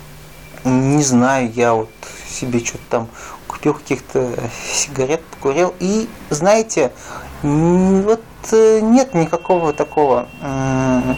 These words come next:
чего-то интересного в этом. Вот после года, вот я не курил год, даже больше, чем год, полтора года я не курил. Ну, вот выкурил там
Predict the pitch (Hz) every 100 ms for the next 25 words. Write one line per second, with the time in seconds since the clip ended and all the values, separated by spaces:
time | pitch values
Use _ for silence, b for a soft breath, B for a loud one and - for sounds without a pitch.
0 | - - 139 135 127 131 - 160 214 -
1 | 208 190 165 160 135 127 123 - - 143
2 | - 139 139 175 175 135 - 139 127 127
3 | 135 147 165 147 120 B B B B 139
4 | 143 151 127 - 127 120 117 120 139 143
5 | 131 117 120 117 - 147 208 - - 160
6 | 156 156 135 147 185 147 131 127 127 120